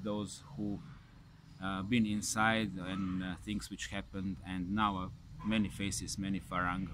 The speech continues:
white faces are coming through my head and the stories they had to tell me. So first things first,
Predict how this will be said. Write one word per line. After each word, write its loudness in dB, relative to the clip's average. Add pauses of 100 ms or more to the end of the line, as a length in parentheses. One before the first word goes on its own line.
white 0
faces -4
are -6
coming -2
through -8
my 0
head -4 (180)
and -6
the -6
stories -6 (160)
they -6 (140)
had -6 (600)
to -12 (100)
tell 4
me. 0 (1000)
So -4
first -2
things 2
first, -4